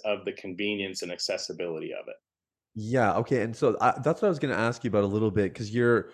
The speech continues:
Speaker 2: um, you're training people who are getting certified, obviously, to help people in this area very specifically. And I, I, what I wanted to ask is, like, what are the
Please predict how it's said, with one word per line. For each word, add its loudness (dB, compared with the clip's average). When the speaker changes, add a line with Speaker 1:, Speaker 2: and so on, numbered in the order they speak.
Speaker 2:
um, 4
you're 2
training -2
people -2
who 0
are 6
getting 0
certified, 4
obviously, 2
to 0
help 2
people -2
in -4
this -4
area 2
very 0
specifically. -4
And 6
I, 10
I, 4
what 8
I 8
wanted 4
to 0
ask 0
is, -2
like, 2
what 2
are 8
the 2